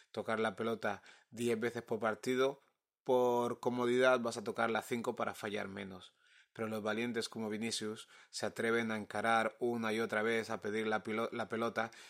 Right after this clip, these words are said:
y eso me recuerda mucho a Messi. Siempre acabamos en Messi. ¿Por qué? Porque está en la cumbre. Y Messi, si ves vídeos de cuando tenía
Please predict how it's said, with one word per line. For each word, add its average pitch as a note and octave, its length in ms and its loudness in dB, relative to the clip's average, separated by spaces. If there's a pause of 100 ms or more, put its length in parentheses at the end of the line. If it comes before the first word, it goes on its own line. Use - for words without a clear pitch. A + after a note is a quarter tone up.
(140)
y B2+ 160 0
eso C3+ 180 2
me B2+ 140 0
recuerda A#2+ 400 2
mucho B2+ 480 -2
a A2 100 0
Messi. G#2+ 360 -4
Siempre A#2 280 -4
acabamos A2+ 480 -2
en G2+ 140 -4
Messi. G#2+ 260 -6
¿Por G2 180 -10
qué? C3 140 0
Porque G#2 240 -6
está - 160 -4
en G#2+ 60 -2
la F#2 100 -4
cumbre. G2 420 -8 (440)
Y B2 100 -8
Messi, C#3+ 540 -2
si - 180 -6
ves A2+ 180 2
vídeos G#2+ 360 2
de G2 360 -6
cuando G2+ 280 -2
tenía A2 760 0